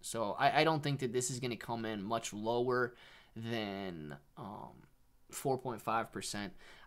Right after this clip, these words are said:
I would say that people are continuing to spend their money. I don't know about you guys. I don't feel like I'm saving a drastic amount of money compared to what we could be if, if prices were down across the board.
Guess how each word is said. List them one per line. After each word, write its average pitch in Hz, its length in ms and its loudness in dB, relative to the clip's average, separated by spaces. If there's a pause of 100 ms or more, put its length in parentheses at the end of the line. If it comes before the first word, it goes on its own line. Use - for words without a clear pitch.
I 135 160 10
would 131 180 6
say 117 200 2
that 104 180 -4
people 147 260 4
are 131 60 6
continuing 123 520 0
to 107 100 -6
spend 120 360 -2
their 107 80 -4
money. 98 360 -6 (220)
I 160 120 10
don't 185 100 10
know 170 140 8
about 151 200 8
you 147 140 6
guys. 139 280 2 (220)
I 175 140 12
don't 180 220 8
feel 156 280 8
like 131 360 2
I'm 113 280 -2
saving 151 800 10
a 127 60 0
drastic 131 500 2
amount 123 240 2
of 110 60 -2
money 120 420 -2 (340)
compared 127 520 2
to 113 600 2
what 127 220 0
we 123 140 0
could 170 320 12
be 110 260 0 (360)
if, 113 400 -4 (200)
if 110 220 -10
prices 147 460 6
were 123 100 2
down 127 240 2
across 117 400 2
the 113 80 -6
board. 110 400 0